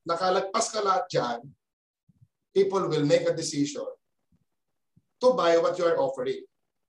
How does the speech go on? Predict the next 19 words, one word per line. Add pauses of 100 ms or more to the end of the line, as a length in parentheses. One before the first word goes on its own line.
(800)
Even
it's,
uh,
a
product
or
an,
an (120)
idea, (800)
kukunin
po
nila
yan.
So, (240)
bottom
line,
di
ba,
money,